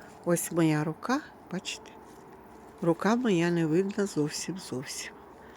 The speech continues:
А рука у мене не маленька. Яка вона гарна. Яка вона гарна. Яка вона гарна.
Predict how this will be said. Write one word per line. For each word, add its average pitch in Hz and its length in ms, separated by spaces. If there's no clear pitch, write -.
А 175 140
рука 165 340
у 180 60
мене 226 340
не 165 140
маленька. 170 600
Яка 180 280
вона 175 260
гарна. 180 520
Яка 190 640
вона 196 480
гарна. 165 480
Яка 202 300
вона 190 300
гарна. 151 540